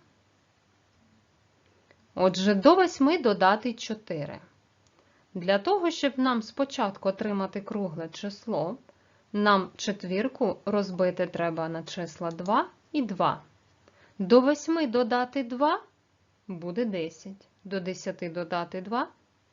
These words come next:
дванадцять. До дев'яти додати сім. Нам легше розбити сімку на один і шість. До дев'яти додати один — десять. До десяти — шість — шістнадцять.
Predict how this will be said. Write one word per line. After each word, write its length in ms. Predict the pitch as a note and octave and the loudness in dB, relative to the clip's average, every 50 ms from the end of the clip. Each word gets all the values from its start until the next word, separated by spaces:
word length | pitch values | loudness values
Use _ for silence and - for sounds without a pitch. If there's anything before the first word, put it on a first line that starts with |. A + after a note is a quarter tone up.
| - | -18
дванадцять. 920 | F3+ E3 E3 F3+ G#3+ B3 A#3+ F#3+ D3+ D#3 D3+ D3+ - - - - _ - _ _ _ _ _ _ _ _ _ _ _ _ _ _ - _ _ _ _ _ _ _ | -16 -12 -8 -6 -6 -6 -4 -6 -6 -8 -10 -14 -18 -20 -20 -20 _ -20 _ _ _ _ _ _ _ _ _ _ _ _ _ _ -20 _ _ _ _ _ _ _
До 160 | - G3 C4+ | 0 2 2
дев'яти 520 | D#4 G4 G#4 G4+ C#4+ C#4+ C4+ C4 - C#4+ D4 | 4 4 4 4 4 4 4 4 4 2 2
додати 540 | B3 G#3+ G#3 F3+ G3 G3 G3+ G3+ G3 G#3 F#3 | 4 2 2 4 4 2 2 2 0 -4 -8
сім. 480 | - - - - F#3+ F3+ E3+ - F3+ - _ _ - _ _ _ - | -8 -10 -8 -6 -4 -4 -4 -6 -10 -14 _ _ -20 _ _ _ -4
Нам 200 | - G3+ G3 G3 | 0 0 2 2
легше 420 | G3 G3+ B3+ E4 E4+ - - C#4 A#3+ | 2 4 2 2 0 0 -2 0 0
розбити 560 | A3+ G#3+ G3 G3 F#3 G#3 G3+ F#3+ F#3+ F#3 F3+ | 0 0 -2 -2 -2 -2 -2 -2 -2 -6 -8
сімку 500 | F3+ - - C#4+ E4+ G4+ G4 - - C4+ | -8 -6 -4 -2 -2 -2 -2 -2 0 2
на 200 | A#3+ A#3 A3+ A3+ - _ - | 2 2 0 -2 -4 _ 0
один 440 | C4 B3 A3 A3 D4 G4+ A4+ A4+ A4 _ _ - | 0 0 2 2 2 2 2 0 -4 _ _ -6
і 60 | D4+ | -6
шість. 600 | - - - - - F3+ E3+ - - _ - _ _ _ - - - - _ _ - | -6 -6 -8 -6 -6 -8 -8 -10 -14 _ -20 _ _ _ -20 -20 -20 -20 _ _ -2
До 140 | G3 G#3+ | 0 2
дев'яти 440 | G3+ G3+ G#3+ G#3 G3+ G3 G3 - G3 | 4 4 4 4 4 2 2 2 0
додати 500 | F3 F#3 F3+ - F#3+ F#3 F3+ F3 F3+ F#3 | 0 0 -2 0 2 0 0 0 0 0
один — 560 | F3+ F3+ F3+ F3+ F3 D#3+ E3 F3+ E3+ E3 E3 D#3 - - | 0 0 0 -2 -2 -4 -6 -4 -4 -4 -8 -10 -12 -12
десять. 600 | F3+ E3+ F3+ E3+ D#3+ - - - C4+ D4 F4 - _ _ - | -8 -4 -4 -4 -4 -6 -6 -4 -4 -4 -4 -6 _ _ -12
До 180 | - F#3 G#3 G#3 | -8 -2 -2 0
десяти — 580 | F3+ F#3+ G3+ G3+ - - F#3+ F#3+ - F#3 F3 E3+ | 0 0 -2 -2 0 -4 -4 -4 -4 -6 -6 -6
шість — 580 | E3+ - - - - A3 C4 G4 - - _ _ _ _ _ _ | -6 -8 -8 -2 0 0 0 0 -2 -8 _ _ _ _ _ _
шістнадцять. 840 | - - - G#4 G4+ G4+ - C4 A#3 G#3+ G#3 G3+ G#3 - - G#3 G3 | -12 -4 -2 -2 -2 0 0 0 2 2 0 0 -4 -8 -10 -10 -10